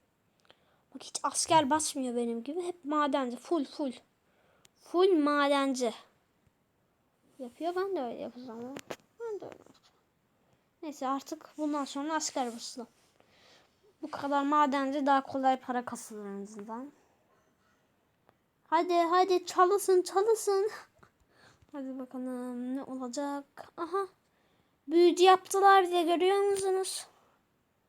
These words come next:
Bak bak. Minyon yaptı cidden. Bu var ya bizi yer yer.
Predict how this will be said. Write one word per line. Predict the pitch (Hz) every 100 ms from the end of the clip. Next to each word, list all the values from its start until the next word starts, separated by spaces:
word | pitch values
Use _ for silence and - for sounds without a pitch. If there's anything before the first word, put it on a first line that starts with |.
| _ _ -
Bak | 339 349
bak. | 370 359 - - _ _ _ _ _ _ _ _ -
Minyon | 311 320 370 370
yaptı | 349 339 - 294
cidden. | 277 - 294 277 302 _ _ _ _ _ _ _ _ _ _ _ _ _ _ _ _ _ _ _ - _ _ _ _ _ _ _ _ _ _ _ _ _ -
Bu | 262
var | 311
ya | 320 262 240
bizi | 233 247
yer | 240 262 240
yer. | 233 226 226 -